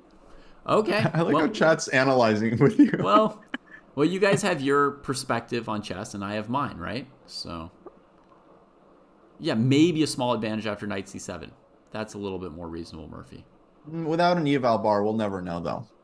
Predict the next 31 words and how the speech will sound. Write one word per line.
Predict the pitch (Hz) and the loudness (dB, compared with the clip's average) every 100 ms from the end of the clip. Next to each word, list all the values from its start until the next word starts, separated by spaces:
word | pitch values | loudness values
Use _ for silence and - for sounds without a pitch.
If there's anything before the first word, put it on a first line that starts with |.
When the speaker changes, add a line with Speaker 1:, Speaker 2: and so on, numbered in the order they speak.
| 151 | -18
Speaker 1:
W-, | - | -12
yeah, | 139 117 62 | -8 -6 -8
without | 98 104 120 | -10 -8 -6
an | 120 | -6
eval | 110 104 | -6 -8
bar, | - 95 | -8 -8
we | 92 | -8
won't | 87 82 - | -10 -12 -8
know. | 107 101 101 - | -6 -6 -10 -14
We'll | 92 | -14
have | - | -12
to | |
check | 87 92 | -12 -12
the | 87 | -14
player | 82 90 87 | -14 -12 -10
interviews | 92 92 92 90 | -12 -12 -12 -12
tomorrow. | - 92 90 90 - _ _ _ _ _ _ _ _ - | -12 -8 -8 -8 -12 _ _ _ _ _ _ _ _ -10
Uh, | 101 92 87 - _ - - | -8 -6 -8 -14 _ -20 -20
but, | 101 175 160 - - _ _ _ _ _ _ _ - - - | -2 0 0 -6 -20 _ _ _ _ _ _ _ -20 -20 -16
uh, | - 90 78 64 - - _ - | -10 -8 -8 -10 -12 -18 _ -16
that | 98 120 139 123 | -8 -4 -4 -6
said, | - 95 98 127 - _ _ - | -8 -8 -10 -14 -20 _ _ -12
rook | 110 151 208 | -4 -4 -4
E | |
one, | 185 113 101 110 151 - _ - _ - - _ - _ _ - - | -6 -6 -6 -8 -12 -20 _ -20 _ -20 -20 _ -20 _ _ -20 -20
uh, | 104 101 98 | -12 -10 -10
he's | 98 107 104 | -10 -12 -6
not | 110 101 | -6 -6
gonna | 90 | -12
castle | 82 85 82 | -14 -16 -16
queenside. | - 82 80 - | -18 -20 -18 -20